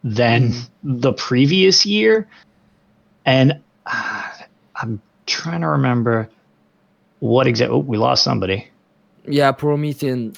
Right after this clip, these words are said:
Speaker 1: Yup, there he is.
Speaker 2: We, we lost him again. Huh?
Speaker 1: Two thousand, let me see. Um, yeah, I'm trying to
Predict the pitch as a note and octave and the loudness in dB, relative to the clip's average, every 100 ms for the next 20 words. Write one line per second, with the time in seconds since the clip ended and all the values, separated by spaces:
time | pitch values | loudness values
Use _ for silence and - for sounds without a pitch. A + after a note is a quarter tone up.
0 | - A#3 - - - A2+ A2 G#2+ A2 - | -4 0 0 -2 0 2 4 2 0 -6
1 | A2+ G2+ G#2+ G#2 G2 - G2+ G2 A#2 A#2+ | -10 -10 -12 -12 -14 -14 -12 -12 -14 -14
2 | - F3 - _ - _ _ _ _ _ | -12 -12 -12 _ -20 _ _ _ _ _
3 | _ - D3 - C#3 A#2 - - B2+ C3 | _ -12 -10 -6 -6 -6 -6 -8 -6 -4
4 | A2 - - G#2+ A2+ A#2 A#2 A#2 A2+ B2+ | -4 -4 -4 -4 0 2 2 4 2 0
5 | - B2+ B2 - D3+ D#3+ D3+ C3+ | -2 -2 -2 -2 -2 0 0 0